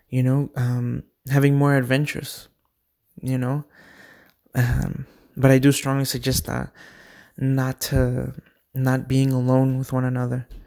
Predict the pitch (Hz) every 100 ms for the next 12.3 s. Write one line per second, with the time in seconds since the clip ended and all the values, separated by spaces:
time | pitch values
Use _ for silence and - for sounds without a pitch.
0 | _ _ _ _ _ - 131 131 143 131
1 | 143 143 143 143 143 135 135 139 135 -
2 | 131 131 131 131 135 135 135 123 - 123
3 | 120 - _ - _ _ _ _ _ _
4 | - 123 - 131 131 131 127 - 147 143
5 | 135 127 127 127 - 120 135 - - 147
6 | 143 143 139 135 139 135 - - - -
7 | - - _ - 135 135 143 143 143 135
8 | 131 135 135 127 131 139 127 135 - 123
9 | 123 127 127 - 127 127 123 127 127 -
10 | 131 127 127 - _ _ _ _ _ _
11 | - - - - - _ - 135 127 131
12 | 131 127 127